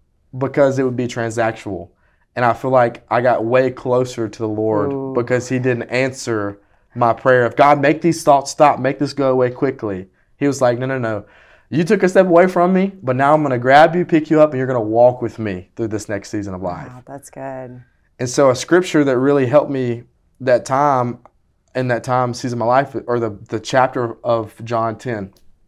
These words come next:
Speaker 2: Mm-hmm.
Speaker 1: especially when we're talking about question your sexuality or homosexual thoughts or, uh, normal s-, things going on and your mind's spinning and you're twelve years old and you've been s-, exposed to things you shouldn't have seen.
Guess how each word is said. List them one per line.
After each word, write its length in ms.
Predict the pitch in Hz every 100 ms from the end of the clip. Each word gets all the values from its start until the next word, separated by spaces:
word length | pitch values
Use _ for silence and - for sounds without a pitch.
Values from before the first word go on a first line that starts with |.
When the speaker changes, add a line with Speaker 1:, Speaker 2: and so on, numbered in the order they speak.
| _
Speaker 2:
Mm-hmm. 180 | 175 131
Speaker 1:
especially 340 | - 156 160 160
when 60 |
we're 60 | 139
talking 240 | 139 131 131
about 300 | 120 110 - _ -
question 320 | 151 147 139
your 80 | 131
sexuality 920 | 139 127 131 127 127 131 127 127 123
or 100 | 113
homosexual 640 | 127 131 127 127 - 123
thoughts 500 | 131 131 127 127 123
or, 400 | 120 113 110 104 - - _ -
uh, 200 | 117 113
normal 280 | 120 151 156
s-, 180 | 143 - _ - _ _ _ -
things 420 | 160 170 170 151
going 220 | 151 147
on 320 | 151 156 160
and 140 | 139 123
your 100 | 123
mind's 340 | 127 143 135
spinning 480 | - 139 143 147 147
and 240 | 131 120
you're 160 | 123 120
twelve 380 | 117 - 135 135
years 200 | 131 123
old 360 | 131 135 135 120
and 220 | 113 113
you've 180 | 117 110
been 120 | 117
s-, 200 | 113 _ -
exposed 480 | 123 - 135 139 135
to 40 |
things 280 | - 131 127
you 80 | 120
shouldn't 180 | 139 123
have 100 | 113
seen. 400 | 127 127 131